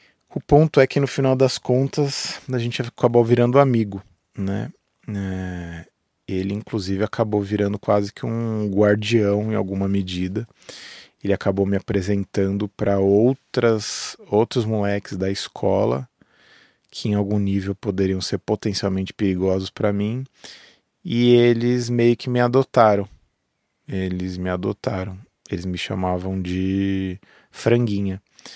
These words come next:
Eles, <clears throat> eles me chamavam de franguinha porque, eu sei lá, eles queriam que eu fosse como se fosse um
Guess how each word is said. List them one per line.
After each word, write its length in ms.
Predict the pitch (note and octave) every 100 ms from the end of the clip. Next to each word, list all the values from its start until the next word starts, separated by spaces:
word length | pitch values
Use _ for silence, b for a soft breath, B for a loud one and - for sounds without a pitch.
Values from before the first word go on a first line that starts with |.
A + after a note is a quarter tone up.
| B B B -
Eles, 360 | G2 - - - B B B B B
<clears throat> 500 | B - - D#3 C3
eles 140 | G#2
me 120 | G2+ G2
chamavam 280 | G2 G2+
de 80 | G2
franguinha 560 | - A2 G2+ F#2 F#2 G2 -
porque, 180 | C3 -
eu 220 | B2+ C3 C#3
sei 180 | -
lá, 160 | F3+ G#2
eles 140 | F2
queriam 280 | - G2+ G2+
que 60 | G2+
eu 80 | G#2
fosse 260 | G#2 -
como 200 | - G#2
se 80 | G2
fosse 220 | G#2+ G2
um 280 | G#2+ G#2